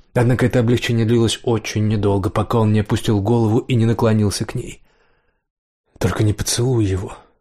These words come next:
На какую-то долю секунды она напряглась, и я подумал, она собралась отвернуться. Но затем она поднялась на цыпочки. Я сжал руль руками, когда их губы соприкоснулись.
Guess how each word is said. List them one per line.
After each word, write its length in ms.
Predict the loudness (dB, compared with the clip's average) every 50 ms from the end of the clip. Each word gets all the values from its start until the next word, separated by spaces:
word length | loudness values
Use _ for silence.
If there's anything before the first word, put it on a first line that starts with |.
| _ _ _ _ _ _ _ _ _ _ -4
На 120 | -2 0
какую-то 360 | 0 0 2 0 2 2 2
долю 240 | 2 2 2 2 2 2
секунды 420 | 0 -2 -2 0 0 0 2 2
она 120 | 2 2
напряглась, 580 | 0 0 0 0 0 0 0 0 0 0 0 0
и 40 | 0
я 100 | 0 0
подумал, 520 | 0 0 0 2 2 2 2 0 -2 -4 -4
она 320 | -2 0 2 2 2 2
собралась 400 | 0 0 0 0 2 0 2 0
отвернуться. 640 | 0 2 2 2 4 4 4 2 2 0 -4 -6 -8 -10 -16 -18 -20 -20 _ _ _ _ _ _ _ _ _ _ _ _ _ _ _ _ _ _ _ _ _ _
Но 120 | -2 0
затем 380 | 0 0 0 0 0 0 0 0
она 200 | 0 0 0 -2
поднялась 720 | -4 -4 -4 -2 0 0 0 0 0 0 -2 -4 -6 -8 -12 -18 -20 _ _ _ _ _ _ _ _ _ _ _ _ -4
на 160 | -2 -2 0
цыпочки. 720 | -2 -2 -4 -4 -6 -10 -10 -10 -10 -10 -10 -12 -14 -16 -20 _ _ _ _ _ _ _ _ _ _ _ _ _ -2
Я 180 | 0 2 2
сжал 380 | 2 2 0 0 0 0 2 2
руль 200 | 2 2 2 2
руками, 500 | 2 0 0 0 0 0 0 2 0 0
когда 280 | 0 0 0 2 2
их 200 | 2 2 0 0
губы 360 | 0 0 0 2 2 2 0 0
соприкоснулись. 1120 | 0 -2 -4 -2 -2 -4 -2 -2 -4 -4 -4 -4 -4 -4 -4 -4 -6 -6 -6 -6 -8 -8